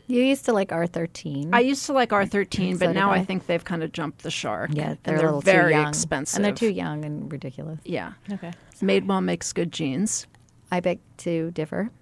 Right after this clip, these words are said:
Speaker 2: You don't like Madewell's jeans?
Speaker 1: I do, but they have a lot of stretch in them. And when I put them on now, I feel like mutton dressed as lamb. Like, they're so
Speaker 3: You feel like what?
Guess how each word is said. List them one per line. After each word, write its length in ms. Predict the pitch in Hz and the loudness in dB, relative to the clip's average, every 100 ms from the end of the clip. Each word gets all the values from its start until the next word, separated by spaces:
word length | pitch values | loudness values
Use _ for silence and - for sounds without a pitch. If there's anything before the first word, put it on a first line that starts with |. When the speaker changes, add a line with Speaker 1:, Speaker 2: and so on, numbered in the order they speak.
| _ _ _ _ 202 | _ _ _ _ 0
Speaker 2:
You 120 | 233 | 4
don't 180 | 262 240 | 4 2
like 180 | 269 254 | 0 0
Madewell's 460 | 214 208 202 - | 0 0 -2 -4
jeans? 240 | 247 240 - | -4 -2 6
Speaker 1:
I 120 | 214 | 6
do, 400 | 202 185 202 214 | 6 2 4 4
but 160 | 226 196 | 4 2
they 60 | 196 | 2
have 140 | 196 | 2
a 60 | 190 | 0
lot 380 | 170 170 170 - | 2 4 2 0
of 100 | 180 | -10
stretch 380 | - 151 - 196 | -4 -4 -4 -4
in 80 | |
them. 180 | 190 196 | 0 0
And 160 | 165 160 | 0 -2
when 120 | 165 | -2
I 60 | 160 | -2
put 220 | 180 170 | -4 -4
them 140 | 170 | -2
on 160 | 160 156 | -2 -2
now, 380 | 139 139 143 147 | -2 0 0 0
I 120 | 147 | -2
feel 200 | 139 147 | -4 -2
like 140 | 135 131 | -2 -2
mutton 220 | 131 135 | -4 -4
dressed 260 | 120 113 - | -6 -8 -10
as 140 | - | -12
lamb. 200 | 123 - | -10 -8
Like, 160 | 139 - | -8 -6
they're 140 | 151 | -6
so 640 | - - 165 156 160 160 175 | -6 -8 -4 -2 -2 -2 -4
Speaker 3:
You 60 | |
feel 180 | 175 202 | -6 -6
like 180 | 180 175 | -6 -8
what? 140 | 196 | -10